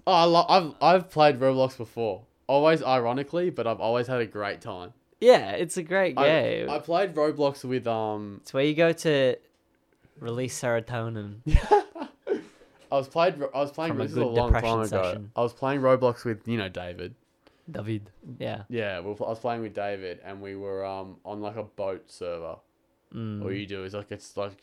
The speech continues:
Speaker 1: just, like, a bunch of ports and oceans, and you just get in boats
Speaker 2: Why?
Speaker 1: and, like, 'cause, you know,
Speaker 2: <laughs> Why does that
Speaker 1: boats are
Speaker 2: exist?
Speaker 1: fun. But David and I crashed our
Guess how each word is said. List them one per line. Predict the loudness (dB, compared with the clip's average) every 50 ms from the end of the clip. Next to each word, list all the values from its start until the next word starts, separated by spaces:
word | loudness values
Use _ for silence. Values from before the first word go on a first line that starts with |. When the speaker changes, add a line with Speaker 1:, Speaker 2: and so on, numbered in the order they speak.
| _
Speaker 1:
just, | -14 -14 -12 -8 -8
like, | -8 -6
a | -6 -6
bunch | -6 -6 -6 -8 -10
of | -14 -16 _
ports | -6 -4 -2 -2 -2 -4 -6 -8 -12 -16
and | -16 -14 -14 -16 -18 -20 _ _ -12 -10
oceans, | -8 -8 -10 -10 -12 -14 -14 -14 -14 -16 -18
and | -16 -16
you | -16 -16 -16
just | -16 -12 -8
get | -8 -8 -8 -10 -18
in | -18 -14 -10
boats | -10 -8 -8 -8 -8 -6
Speaker 2:
Why? | -4 -2 -2 0 -2
Speaker 1:
and, | -4 -6
like, | -8 -10 -12 _ _ _ _ _ _ _ _ _ -10
'cause, | -8 -8 -6
you | -4 -2 -2
know, | -2
Speaker 2:
<laughs> | -2
Why | -2 -4 -6
does | -6 -6 -6 -6
that | -6 -6 -6 -4 0
Speaker 1:
boats | 2 2 2 2 0
are | -4
Speaker 2:
exist? | -4 -2 2 2 2 2 2 0 -4 -8 -12 -14 -16
Speaker 1:
fun. | -14 -8 -4
But | -4 0 2
David | 4 4 4 4 2 0
and | -2 0
I | -2 -2
crashed | -2 -4 -10 -14 -8 -2 0 2 2 0 0 -2 -2
our | 0 0 0